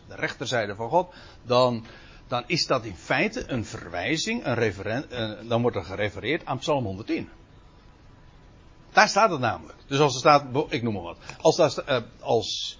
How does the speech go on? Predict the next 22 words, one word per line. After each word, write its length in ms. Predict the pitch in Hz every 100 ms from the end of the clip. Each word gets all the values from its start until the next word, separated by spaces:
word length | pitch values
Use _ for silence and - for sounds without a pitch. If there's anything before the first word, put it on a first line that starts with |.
| -
Paulus 320 | 196 214 185
zegt 200 | 190 175
in 100 | 143
Colossense 540 | 147 131 127 117 95
drie, 300 | 101 160 143 - -
"Bedenk 320 | - 185 180
de 80 | 147
dingen 240 | 156 135
die 100 | 113
boven 340 | 139 170 151
zijn, 180 | 139 131
waar 100 | 107
Christus 400 | - 147 - 139
is, 200 | 143 135 - - - - -
eh, 200 | - 113 117 -
waar 300 | 117 113 110
hij 260 | 113 135 135
aan 140 | 120
de 80 | 101
rechterhand 640 | 170 160 - 107 113 107
Gods 360 | - 202 190 -
is", 420 | 160 175 - -